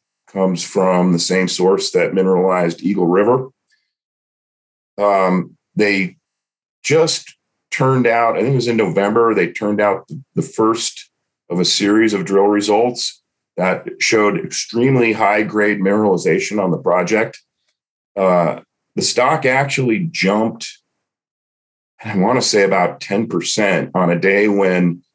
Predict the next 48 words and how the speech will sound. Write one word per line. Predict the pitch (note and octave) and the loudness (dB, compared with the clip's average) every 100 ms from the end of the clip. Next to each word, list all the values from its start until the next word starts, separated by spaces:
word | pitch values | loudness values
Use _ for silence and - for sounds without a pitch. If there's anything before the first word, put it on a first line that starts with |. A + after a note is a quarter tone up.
| _ - | _ -4
the | F#2 | -2
entire | F2+ A2+ G2+ | 0 0 0
sector | - G#2 - F2 | 0 0 0 0
was | E2 | 0
getting | - F#2 E2 | 0 0 0
killed. | D#2 F#2+ F2 C2+ C2 - _ _ _ _ | -2 0 0 0 -4 -12 _ _ _ _
So | - G2+ F2+ F2 | -4 0 2 2
I | F2+ | 0
have | F#2 A#2+ B2+ | 0 -2 -2
to | A2 | -2
imagine | G#2 A2 A2 G#2 | 0 0 -2 -2
on | F#2+ G2 | -2 0
these | F2+ | -2
drill | E2+ G#2+ | 0 2
results, | G#2+ F2+ E2+ F2 E2+ | 2 0 0 0 -2
if | E2 - | -6 -2
we | G2+ | 0
were | G#2 G2 G2 | 2 2 2
in | F#2+ | 2
a, | E2 D2 - _ _ _ _ _ _ - | 0 -4 -8 _ _ _ _ _ _ -4
in | F#2 | 0
a, | F2 D#2+ D#2+ | 2 0 -2
uh, | D#2+ E2+ D#2+ D#2 C#2 | 0 0 2 2 0
in | - F2 | 0 0
a | D#2+ | 0
perky | - C3+ C3 B2 A2+ | -2 0 0 2 0
environment | G#2+ G2+ G#2+ G#2+ F#2+ | 2 0 0 0 0
for | - | 0
the | F#2+ | 0
mining | F2+ G2+ G2+ | 2 0 -2
stocks, | - E2+ D#2+ - | -2 0 0 -2
this | F#2 - | -4 -2
stock | - F#2 - | 0 -2 -2
probably | F2+ F2 | -2 0
would | E2 | 0
have | |
gone | E2 F2 - | 0 -2 -2
up | |
twenty | - F#2 E2 | -2 -2 -2
percent | D#2+ C#2+ E2 C#2 | -4 -2 -2 -2
with | D2 | -4
the | D#2 | -2
day | E2 E2 | 0 0
it | |
released | - D#2+ D#2 - | -2 -4 -4 -4
those | D2 D2 | -4 -2
drill | E2 D#2+ | 0 0
results. | D#2 D2 C#2 - - - | 0 -2 -2 -4 -10 -18